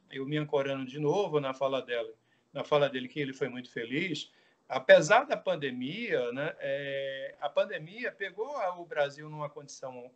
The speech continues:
econômica muito boa, né? A gente vinha numa condição de crescimento e não de desaceleramento da economia. O mundo vinha decrescendo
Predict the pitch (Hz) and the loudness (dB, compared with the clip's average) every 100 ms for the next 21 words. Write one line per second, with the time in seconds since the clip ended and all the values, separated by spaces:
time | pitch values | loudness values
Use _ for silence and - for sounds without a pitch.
0 | - 156 151 139 151 220 220 151 135 117 | -10 -8 -4 -2 0 0 -2 -6 -2 -2
1 | 117 _ _ _ _ _ - 196 233 226 | -4 _ _ _ _ _ -12 0 2 2
2 | 285 269 214 226 127 - _ 147 170 185 | 2 10 12 12 10 -2 _ -6 -6 -4
3 | 147 143 190 208 147 190 254 208 160 156 | -4 -6 -10 -12 -10 -4 -2 -2 -4 -6
4 | 151 147 - - 175 165 180 - 180 226 | -4 -8 -6 -4 -4 -4 -12 -6 -2 -2
5 | 220 - 208 156 147 139 147 160 208 214 | -2 -8 -6 -2 -2 -2 -4 0 0 -2
6 | 165 170 160 175 170 170 165 156 151 147 | -6 -4 0 0 0 -2 0 4 2 2
7 | 151 185 180 214 208 _ _ _ _ 143 | -2 -4 -6 -8 -8 _ _ _ _ 2
8 | 180 180 175 190 233 202 196 131 101 - | 2 0 -6 -4 -6 -6 -4 -2 -4 -8
9 | _ _ - 165 170 233 269 196 147 156 | _ _ -6 -6 -2 -2 0 -2 -2 -2
10 | 147 147 170 180 175 180 196 220 214 240 | 0 0 0 -6 -6 -4 -2 -2 -4 -8